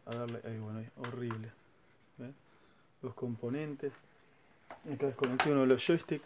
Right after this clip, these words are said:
Yo le doy fuerte ahí cuando estoy jugando. Y ve-, vean cómo queda trabado. No sé si ve, si, si, si se ve. Vamos a poner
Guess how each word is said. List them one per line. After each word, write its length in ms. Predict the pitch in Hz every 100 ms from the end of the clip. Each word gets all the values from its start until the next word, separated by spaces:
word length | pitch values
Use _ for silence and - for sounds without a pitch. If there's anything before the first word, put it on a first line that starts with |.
| - - - - -
Yo 80 | 147
le 60 | 139
doy 160 | 135
fuerte 360 | 131 156 147 143
ahí 240 | 143 160 - -
cuando 160 | - 123
estoy 140 | 117
jugando. 460 | 107 143 151 156 156 131 -
Y 80 | 135
ve-, 140 | 135 143
vean 200 | 151 147
cómo 200 | 131 117
queda 220 | 131 113
trabado. 400 | 113 104 98 98 - _ _ _ _ _ _ _ _ _ - - - - - -
No 100 | 127
sé 120 | 113 123
si 160 | 127
ve, 200 | 120 113 - -
si, 120 | - 113
si, 120 | 123
si 200 | - 120
se 160 | -
ve. 160 | 131 127 - - - - - - -
Vamos 200 | 120 -
a 60 |
poner 260 | 120 120